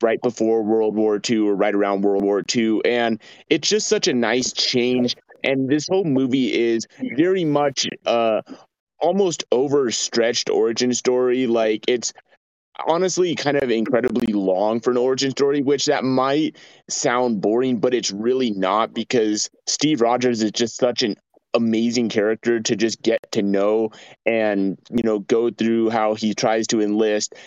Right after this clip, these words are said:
and he keeps getting rejected, and finally he gets the opportunity, um, to join and be part of the super soldier program because of just his goodness and kindness and just the way he is.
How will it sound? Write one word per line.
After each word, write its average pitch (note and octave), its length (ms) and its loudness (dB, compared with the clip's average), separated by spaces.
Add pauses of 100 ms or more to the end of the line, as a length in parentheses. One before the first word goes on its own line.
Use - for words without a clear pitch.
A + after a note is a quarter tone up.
(160)
and G#2+ 360 -2 (140)
he A#2 120 -2
keeps - 300 -4
getting A2 260 0
rejected, A2 640 0
and G#2+ 180 -2
finally A#2 340 0
he A2+ 120 -4
gets - 280 0
the G#2+ 180 0
opportunity, A2 880 0 (340)
um, G2 520 2
to G#2+ 560 -2
join A2+ 560 0 (340)
and G#2 320 0
be A2+ 140 0
part A2 240 0
of G#2 60 -2
the G2+ 100 2
super A#2 380 0
soldier A2 580 0
program G#2+ 720 0 (320)
because G#2+ 580 0
of G2+ 440 0
just A#2 260 -2 (240)
his A2 340 0 (100)
goodness A2+ 400 2
and G2 160 0
kindness G#2+ 640 0
and G2+ 160 0
just G#2+ 220 -2
the G#2 100 2
way G#2 220 2
he G#2 220 0
is. A2 460 0